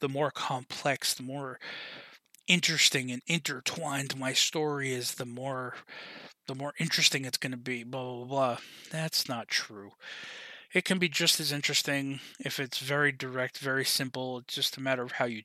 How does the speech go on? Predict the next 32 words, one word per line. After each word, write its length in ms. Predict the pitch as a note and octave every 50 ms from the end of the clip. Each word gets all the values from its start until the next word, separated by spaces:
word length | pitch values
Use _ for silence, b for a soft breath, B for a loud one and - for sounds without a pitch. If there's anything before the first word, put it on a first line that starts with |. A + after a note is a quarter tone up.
| _
do 160 | - B2+ A2+ F#2+
it. 140 | E2+ - - B B B B B B B B B B
Uh, 340 | - A#2+ A#2 A2+ A2+ A2 A#2+
you 160 | B2+ B2+ B2+ A#2+
know, 120 | A#2 A#2+
we 240 | A#2+ C3 C#3 C#3+ C#3
had 240 | C3 C#3 D3 C3+ C3+
a 60 | B2+
thing 400 | - - - C#3 C3+ C3 C3 C3
not, 240 | B2+ C3 C3+ C3+ - - _ _ _ _ _
not 300 | - D3 C3+ B2+ C3+ C3+
so, 220 | - - - C#3 B2 A#2+ - _ _ _ _ _ -
you 180 | F3+ D#3 C#3+
know, 100 | C3+ C3 - -
it 140 | D3+ -
pretty 180 | - - G3+ F#3
recently 460 | D3 D3 E3+ F3+ - - C3+ C3 B2+
happened 440 | A#2+ - C3+ B2 - - C#3 C#3 C3+
where 140 | B2+ B2+ B2+
in 100 | B2+ B2
my 200 | A#2+ B2 B2+ B2+
game, 360 | B2 B2+ B2 B2+ B2+ B2+ C3 B B B B B B B B B B B B
uh, 380 | - C#3 B2 B2 B2 B2 A#2+ A#2 B B B B B B _ _ _ _ _ _ _ _ _ _ _
there 200 | D#3 B2+ A#2+ A#2+
was 260 | A#2+ A#2+ - - - - -
two 180 | - - C#3+
thieves 380 | C#3 - - C#3+ C3+ C3 B2+ -
guilds 540 | - C#3 B2+ C3+ C#3 C#3 C3 - - - - -
in 100 | D3+ C#3
a 60 | B2+
city. 400 | - - - C3+ A#2 A#2+ C#3+ E3 B B B B B _ _ _ _ _ _ - _ _ _ _ _ _ _ - - - - -
Uh, 300 | D3+ C3+ C3 C3 B2+ B2+